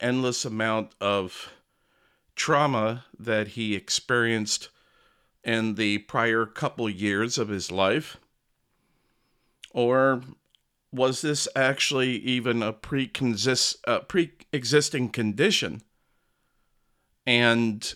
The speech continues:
everything else that happened simply exacerbated the situation to where it is now. I don't know.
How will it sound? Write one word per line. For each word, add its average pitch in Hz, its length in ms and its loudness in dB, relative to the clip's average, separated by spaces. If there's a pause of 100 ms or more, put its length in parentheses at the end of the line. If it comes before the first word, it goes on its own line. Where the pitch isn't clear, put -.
(100)
everything 113 580 0
else 110 560 2 (720)
that 113 220 -4 (160)
happened 135 520 0 (760)
simply 131 760 0 (360)
exacerbated 113 1120 0 (180)
the 110 120 -2
situation 110 1000 0 (1400)
to 143 120 -2
where 120 360 4
it 104 80 2
is 95 320 -2
now. 110 500 0 (2250)
I 151 220 4
don't 139 400 0
know. 123 420 0